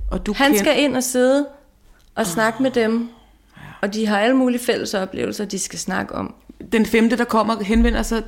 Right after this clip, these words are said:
Speaker 1: vedkommende så til dig?
Speaker 2: Ej, nikker. Men det er fint nok. Jeg, jeg,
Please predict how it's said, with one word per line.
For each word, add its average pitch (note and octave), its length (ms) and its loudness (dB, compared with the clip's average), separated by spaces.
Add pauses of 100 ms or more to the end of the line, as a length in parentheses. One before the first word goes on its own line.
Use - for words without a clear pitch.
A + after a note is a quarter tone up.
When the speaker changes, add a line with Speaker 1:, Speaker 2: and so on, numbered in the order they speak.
Speaker 1:
vedkommende A3 420 -2
så A3 100 -4
til G#3+ 140 -8
dig? G#3 200 -2 (380)
Speaker 2:
Ej, A#3+ 180 0
nikker. B3 240 0 (340)
Men A3+ 240 0 (180)
det B3 100 2
er - 40 -10
fint - 260 2
nok. C4 200 0
Jeg, B3+ 160 -2
jeg, G#3 120 -4